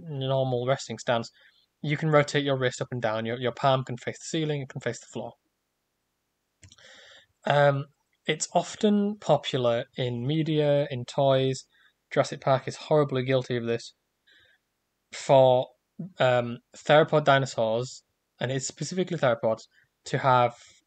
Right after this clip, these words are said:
uh, bunny hands, essentially, where the, they hold their hands sort of like little claw, like bunny claws. Now, that's pointing the palms towards the ground, that's pronation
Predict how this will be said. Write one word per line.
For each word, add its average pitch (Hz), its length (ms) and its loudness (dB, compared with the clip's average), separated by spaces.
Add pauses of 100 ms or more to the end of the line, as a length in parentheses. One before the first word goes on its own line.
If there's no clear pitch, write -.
uh, 117 320 -4 (340)
bunny 156 180 4
hands, 107 460 -10 (280)
essentially, 123 600 -4 (520)
where 127 640 6
the, 123 560 -4 (1120)
they 143 120 0
hold 143 280 0
their 135 160 6
hands 131 380 -2
sort - 140 -8
of 123 80 -2
like 127 80 -2
little 135 200 -2
claw, 120 240 0
like 113 140 -6
bunny 139 160 0
claws. 110 400 -4 (920)
Now, 147 280 4 (640)
that's 165 420 6 (180)
pointing 156 400 0
the 139 120 -4 (640)
palms 143 400 4
towards 139 460 2
the 120 100 -4
ground, 143 520 2
that's 135 180 -2
pronation 131 540 -2